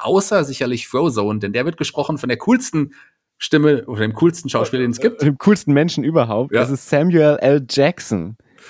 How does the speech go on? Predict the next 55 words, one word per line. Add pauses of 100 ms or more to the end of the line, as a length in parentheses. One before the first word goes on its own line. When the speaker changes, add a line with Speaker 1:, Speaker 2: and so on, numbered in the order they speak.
(160)
Speaker 1:
Ganz
genau,
der
spricht
natürlich
Lucius
Best
alias
Frozone. (180)
Und
das
hat
man,
da
hat
man
sich,
und
da
gehen
wir
jetzt
über
ins
Deutsche
direkt, (240)
hat
man
sich
im
Deutschen
gedacht, (320)
nehmen
wir
auch
den
coolsten
Deutschen,
den
wir
haben, (260)
und
lassen
Speaker 2:
Du
hast
Speaker 1:
ihn
Speaker 2:
da
mitgesprochen,
Shaggy? (100)
Speaker 1:
<laughs>
Nee,
den
zwei-, (180)
okay,
den,